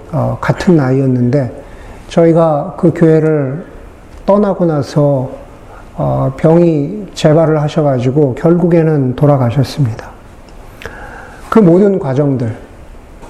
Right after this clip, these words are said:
병이 발병해서 고생하신 과정,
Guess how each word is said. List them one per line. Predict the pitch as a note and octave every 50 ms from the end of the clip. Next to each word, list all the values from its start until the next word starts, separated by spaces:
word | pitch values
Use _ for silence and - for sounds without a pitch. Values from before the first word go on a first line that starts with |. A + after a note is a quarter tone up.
| - - - - - - - - - -
병이 | - D#3 D#3 D#3+ E3+ D#3
발병해서 | C3+ C#3+ D3 D#3 D#3 F3 E3+ E3 D#3+ D#3 D3+ - - E3 D#3+ D#3 D3+ C#3+ C3+ C3 C3+ C#3 -
고생하신 | - - D#3 - F3 F3 F3 E3 D3 - - D#3+ D3+ C#3
과정, | - C3 B2+ A#2+ - C3+ B2 A#2